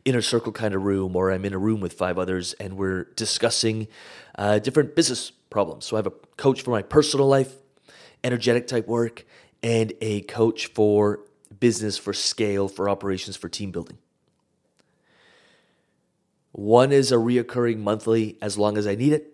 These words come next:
One is a definite six month. So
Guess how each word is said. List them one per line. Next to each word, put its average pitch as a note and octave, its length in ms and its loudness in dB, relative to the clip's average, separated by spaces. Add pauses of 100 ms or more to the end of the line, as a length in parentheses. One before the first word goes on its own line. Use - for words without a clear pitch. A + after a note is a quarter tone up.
(140)
One A2+ 260 0
is G#2 120 -2
a F#2+ 40 -8
definite G#2+ 380 -2
six - 280 -8
month. F2+ 240 -10 (1400)
So C#3 500 6